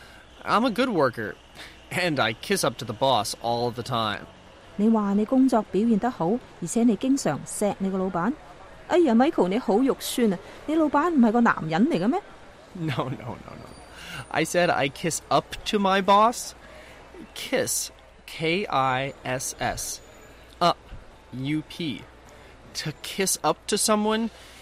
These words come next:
Speaker 1: is to try to be extra friendly to someone, so they will treat you well.
Speaker 2: 咁到底你點樣kiss up to your boss？
Speaker 1: Well, when I want to kiss up to the boss,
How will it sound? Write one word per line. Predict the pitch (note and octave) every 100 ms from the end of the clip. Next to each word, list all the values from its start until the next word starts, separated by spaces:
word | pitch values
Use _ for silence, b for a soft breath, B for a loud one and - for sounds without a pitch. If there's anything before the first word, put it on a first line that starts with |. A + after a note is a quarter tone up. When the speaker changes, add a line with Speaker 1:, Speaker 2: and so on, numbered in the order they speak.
| B
Speaker 1:
is | D#3 D3+ C#3+
to | - -
try | D3+ D#3
to | E3
be | C#3+ -
extra | E3+ - - F3
friendly | - D3+ C#3 B2+ A2+
to | G2
someone, | A2+ G#2 D2+ D2+ B B B B
so | - D#3 D3+ C#3+ C3
they | D3+
will | D3 C#3+
treat | - G3 E3+
you | A3+ E3
well. | A#2 E2+ - - - - - - -
Speaker 2:
咁 | - C#4+ E4
到 | B3+
底 | A#3+ G#3+ C#4+
你 | D4
點 | A#3+ A#3
樣 | C4 A3 C4 -
kiss | - C#4+ -
up | B3 B3+
to | - A3+
your | A#3
boss？ | F3+ B3 - - - - - - - -
Speaker 1:
Well, | C#3 D3+ B2 G2 B2+ b b b b -
when | D3+ E3 D#3+ -
I | D#3
want | F3 G3
to | F3
kiss | - G3 F3+
up | D#3+ F3+
to | -
the | D3
boss, | B2+ B2 D3 G3+ -